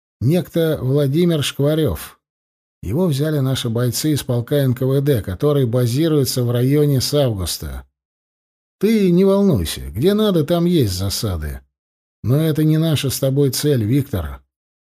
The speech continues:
Наша с тобой цель вот эта, откуда ты парашюты привез. «Почему? Что в ней особенного?» насторожился Буторин. «О ней никто не знал»,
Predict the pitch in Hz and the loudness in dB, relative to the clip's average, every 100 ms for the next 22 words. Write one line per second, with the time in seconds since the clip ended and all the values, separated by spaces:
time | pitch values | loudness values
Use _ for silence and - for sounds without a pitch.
0 | _ - 98 135 131 127 - 120 120 120 | _ -4 0 0 0 -2 -2 -2 0 0
1 | - 147 135 123 120 - 143 127 92 71 | 0 2 2 2 0 0 0 0 -4 -8
2 | - _ _ - 85 - 117 117 127 113 | -12 _ _ -12 -10 -4 -2 0 0 0
3 | 127 123 - 117 117 110 113 110 98 76 | 2 0 0 -2 -2 -2 -2 0 -2 -4
4 | - - _ _ _ _ _ _ _ _ | -8 -12 _ _ _ _ _ _ _ _
5 | _ 85 - - 120 156 233 190 80 - | _ -8 -6 -4 -2 0 0 0 -2 -10
6 | _ _ - - 208 240 254 254 247 277 | _ _ -14 -2 2 4 6 4 2 2
7 | 202 120 95 76 71 _ _ _ - 87 | 2 2 0 -4 -8 _ _ _ -10 -8
8 | - 90 87 101 131 - 104 117 131 107 | -6 -6 -4 -2 -2 -2 -2 -2 0 -2
9 | 82 67 - _ _ _ _ _ _ _ | -2 -8 -14 _ _ _ _ _ _ _
10 | _ _ _ 80 78 90 110 135 135 139 | _ _ _ -8 -6 -2 0 2 4 2
11 | 131 - 139 135 135 123 123 139 135 131 | 0 0 2 2 2 0 0 0 0 0
12 | 110 82 76 | -2 -4 -6